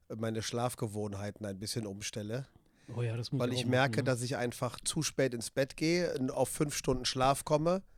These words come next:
Speaker 2: Ja.
Speaker 1: Und das führt dazu, dass ich, ja, da, tatsächlich, das merke ich. Das sagt meine Frau mir auch von wegen, „Boah, du bist ja wieder ungenießbar.“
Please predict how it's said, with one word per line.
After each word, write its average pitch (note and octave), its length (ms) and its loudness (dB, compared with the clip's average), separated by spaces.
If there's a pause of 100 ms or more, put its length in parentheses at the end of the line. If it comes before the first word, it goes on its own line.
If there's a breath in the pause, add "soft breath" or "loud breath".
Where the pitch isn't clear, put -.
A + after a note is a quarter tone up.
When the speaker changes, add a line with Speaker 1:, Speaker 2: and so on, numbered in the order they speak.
(180)
Speaker 2:
Ja. A2+ 200 2 (320)
Speaker 1:
Und C3 200 2
das C3+ 140 8
führt C#3 320 2
dazu, C3 260 4
dass A#2 200 2
ich, A2+ 140 -2
ja, A2+ 200 4
da, G#2+ 80 -4
tatsächlich, A2 500 -2
das G#2+ 180 -4
merke A2+ 280 0
ich. - 260 -8 (120)
Das - 120 -8
sagt - 200 -2
meine G#2+ 180 -2
Frau A2+ 240 0
mir G#2+ 180 2
auch F2+ 140 -4
von G#2 200 -6
wegen, F#2+ 160 -4
„Boah, G2 100 -2
du F#2+ 60 -4
bist G#2 180 -4
ja A2+ 100 -2
wieder A2+ 160 -2
ungenießbar.“ A2+ 680 -2